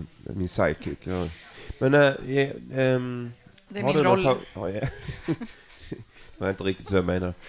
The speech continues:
Speaker 1: Eh, har du någon favoritartist? Artist?
Speaker 2: Mm, nej, jag tycker om, när jag var yngre tyckte jag om Madonna faktiskt, som vi spelade förut. Men, eh,
Speaker 1: Okej, okej.
Speaker 2: jag tycker om massa olika. Jag kan inte peka ut någon sån särskild.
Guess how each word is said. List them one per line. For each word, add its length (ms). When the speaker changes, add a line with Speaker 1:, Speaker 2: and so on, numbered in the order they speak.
Speaker 1:
Eh, 560
har 140
du 100
någon 120
favoritartist? 800
Artist? 400
Speaker 2:
Mm, 580
nej, 180
jag 120
tycker 160
om, 1000
när 200
jag 80
var 160
yngre 280
tyckte 200
jag 40
om 60
Madonna 480
faktiskt, 380
som 100
vi 60
spelade 380
förut. 760
Men, 280
eh, 200
Speaker 1:
Okej, 240
okej. 300
Speaker 2:
jag 260
tycker 500
om 340
massa 240
olika. 300
Jag 120
kan 100
inte 280
peka 220
ut 200
någon 260
sån 180
särskild. 460